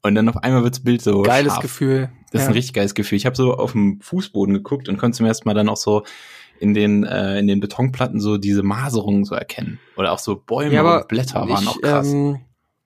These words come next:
Speaker 1: Das weiß ich
Speaker 2: hab
Speaker 1: noch.
Speaker 2: doch ein bisschen Angst vor, wenn du halt ganz lange so durch die Welt gehst und halt wenig siehst oder auch wie in meinem Fall vielleicht auch wenig riechst,
Speaker 1: <laughs>
Speaker 2: dass dann, wenn du dann die Reparatur bekommst, dass alles auf einmal viel extremer ist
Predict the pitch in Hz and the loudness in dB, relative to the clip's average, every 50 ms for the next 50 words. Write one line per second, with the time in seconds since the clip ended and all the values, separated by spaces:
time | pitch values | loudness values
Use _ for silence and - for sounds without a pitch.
0 | _ _ _ _ _ _ - - - - 117 120 120 151 - - 170 156 160 160 | _ _ _ _ _ _ -20 -14 -8 -6 -6 -4 -4 -4 0 0 0 0 0 -4
1 | 156 - - - - 135 170 185 - - - 175 170 143 151 156 151 143 147 131 | -4 -4 -6 -4 -2 -2 -2 -2 -4 -4 0 2 2 2 2 2 2 2 2 0
2 | - - 139 151 180 170 - 156 156 160 156 143 147 139 - - 131 120 127 127 | 0 0 0 0 0 0 0 0 2 2 2 2 0 0 0 -2 -2 0 2 2
3 | 160 160 - - 160 165 170 165 - - 147 139 139 127 147 135 127 120 131 143 | 2 0 0 2 2 2 2 0 -4 -8 -6 -6 -6 -4 -6 -6 -4 -2 0 2
4 | 156 151 127 - 139 147 156 190 202 202 - - 131 139 123 127 127 - 135 127 | 2 0 0 -2 -2 0 2 2 2 2 0 -2 0 0 0 0 -2 -2 -4 -2
5 | 127 131 127 123 127 135 151 160 - - 147 143 135 - 143 131 - 131 135 135 | -2 0 2 2 0 0 0 -2 -2 0 0 0 0 0 -2 -2 0 0 -2 0
6 | 131 139 143 139 127 - - 147 170 190 202 - - - - _ _ - - - | 0 0 0 -2 -4 -4 -2 0 2 2 0 -2 -6 -12 -14 _ _ -14 -12 -10
7 | - - 175 156 131 - - 175 165 - - 139 135 151 185 165 143 143 135 135 | -2 0 0 0 0 0 0 0 0 0 0 -2 -2 0 0 0 2 0 0 0
8 | 151 147 139 131 139 135 135 135 131 123 135 139 143 143 143 143 143 170 151 139 | 0 0 0 0 0 0 0 0 0 0 2 2 2 2 2 0 0 2 2 2
9 | 135 - - 214 220 214 185 - - - 143 143 165 190 - - _ - - - | 2 2 0 0 2 2 0 -2 0 2 2 2 2 0 -4 -6 _ -20 -20 -16
10 | - - 135 127 - - 180 202 - - - - 131 160 151 143 - - - 214 | -4 -4 -4 -2 0 0 2 2 2 2 2 0 2 2 0 0 -2 -2 -4 -2
11 | - - - - - - - 185 190 208 196 165 - - 104 113 - - | -2 -4 -8 -8 -8 -4 0 2 2 4 4 2 0 0 -6 -8 -8 -12